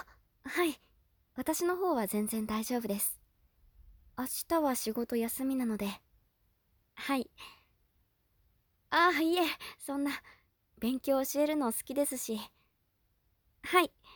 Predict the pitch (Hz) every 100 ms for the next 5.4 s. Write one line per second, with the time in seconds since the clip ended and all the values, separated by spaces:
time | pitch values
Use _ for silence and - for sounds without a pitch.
0 | _ _ _ _ _ _ 262 302 302 269
1 | 226 - 277 254 254 - 285 311 - -
2 | _ _ _ _ _ _ _ _ _ _
3 | _ _ _ _ _ _ _ _ - _
4 | _ _ _ _ _ _ _ _ 208 -
5 | 247 240 220 185